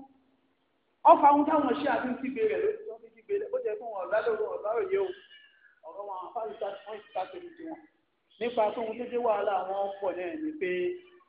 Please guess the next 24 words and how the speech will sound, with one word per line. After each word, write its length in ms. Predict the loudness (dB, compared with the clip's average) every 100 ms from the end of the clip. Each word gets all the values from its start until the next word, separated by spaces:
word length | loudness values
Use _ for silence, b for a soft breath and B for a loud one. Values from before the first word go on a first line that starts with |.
| _ -18
ìyá 280 | -12 2 2
tó 160 | 4 2
bí 160 | 2 2
Hùsẹ́yìn, 680 | 2 0 2 6 6 6 2 -2 -10 -16 _ _ _ _ _ _ _ _ _ _ _ _ _ _ _ -8
èé, 200 | 2 4 4 0 -6 2
ó 120 | 4
ní 220 | 6 4 4
rẹ̀ 260 | 4 2 0 -4
Yẹ̀wúdì. 600 | -4 -2 -4 -8 -10 -12 -14 -20 _ _ _ _ _ _ _ _ _ _ _ _ _ _ _ _ _ 0
Èé, 140 | 2 4
tí 140 | 2
wọ́n 240 | 4 4
bá 100 | 6 6
máa 220 | 6 2
polongo 560 | 2 2 4 4 6 4
gan, 200 | 4 4
báwọn 240 | 4 4 4
fẹ́ 100 | 4
máa 160 | 4
polongo 420 | 2 2 2 4 4
ìdílé 300 | 4 2 2
Ànẹ́bì, 280 | 2 0 -4
ìdílé 240 | -4 0
Ànẹ́bì, 340 | 0 0 -6